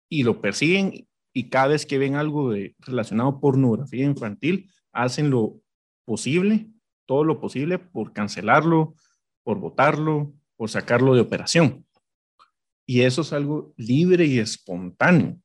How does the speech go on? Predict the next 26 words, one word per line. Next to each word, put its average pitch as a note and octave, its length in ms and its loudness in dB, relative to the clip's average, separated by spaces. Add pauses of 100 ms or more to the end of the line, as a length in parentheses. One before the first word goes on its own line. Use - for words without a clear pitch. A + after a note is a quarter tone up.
(800)
No B2 240 4
hay C#3 100 6
un C#3+ 140 6
gobierno. B2 640 2 (180)
Entonces C3 380 2
hay C3+ 60 4
gente D3 280 -2
que C#3+ 120 -2
se A2 80 -6
está B2 280 -6
tarea, C3 380 2
tomando A#2+ 380 2
la C3 160 0
tarea C#3 460 -2 (420)
de, C#3+ 560 -4
digamos, C3 760 -2
eh, F#2+ 500 -8
de A#2+ 200 2
denunciar B2 640 2
esto F3 440 2
o A#2+ 120 0
votarlo. A#2+ 480 0 (800)
Entonces A#2+ 520 -2
la C3 140 -2
pregunta B2 420 -4
es, - 320 -8